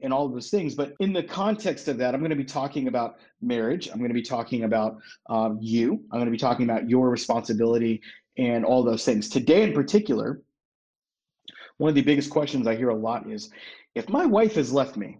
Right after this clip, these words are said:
if she's with another man, or if she's left me,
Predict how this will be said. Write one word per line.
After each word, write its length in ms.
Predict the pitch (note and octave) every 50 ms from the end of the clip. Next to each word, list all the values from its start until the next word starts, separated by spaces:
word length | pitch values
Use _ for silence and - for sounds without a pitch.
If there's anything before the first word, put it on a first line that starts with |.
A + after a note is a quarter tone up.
| _ _
if 140 | - A2 -
she's 200 | - G3 F#3+ E3+
with 140 | G3+ G3+ F#3
another 220 | F3+ F3+ F3 D#3+
man, 360 | D3+ D3 C#3+ C#3+ C#3+ C#3 - - - - _ _ _ _ _ _ _ _ _ _ _ _ _ _ - - -
or 140 | B2 A#2+ A#2+
if 60 | A2+
she's 220 | - - - B2+ C#3
left 240 | D3+ C#3+ D3 -
me, 280 | C3+ C3 B2+ A#2+ -